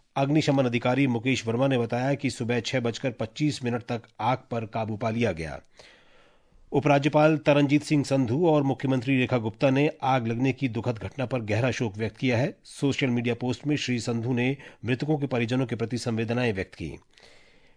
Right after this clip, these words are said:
मुख्यमंत्री ने कहा कि दिल्ली सरकार इस मुश्किल घड़ी में प्रभावित परिवारों के साथ है। उन्होंने कहा कि स्थिति की लगातार निगरानी की जा रही है। पश्चिम एशिया में जारी संघर्ष के बीच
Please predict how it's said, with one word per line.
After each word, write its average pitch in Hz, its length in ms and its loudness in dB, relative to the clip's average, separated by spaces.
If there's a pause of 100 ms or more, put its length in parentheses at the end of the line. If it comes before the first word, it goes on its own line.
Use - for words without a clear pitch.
(260)
मुख्यमंत्री 147 500 4
ने 170 120 4
कहा 151 240 6
कि 165 340 2
दिल्ली 139 240 2
सरकार 143 420 2
इस 143 180 -2
मुश्किल 139 280 -2
घड़ी 117 200 2
में 143 140 2
प्रभावित 120 460 -4
परिवारों 113 360 -4
के 113 100 -6
साथ 117 340 -2
है। 147 140 -4 (240)
उन्होंने 117 240 0
कहा 120 220 0
कि 117 160 -4
स्थिति 123 320 -2
की 117 140 0
लगातार 107 460 -2
निगरानी 107 420 -4
की 104 140 -6
जा 101 120 -2
रही 95 240 -2
है। 67 200 -8 (1000)
पश्चिम 214 300 4
एशिया 226 280 6
में 247 160 8
जारी 165 240 8
संघर्ष 175 400 4
के 180 80 4
बीच 165 380 2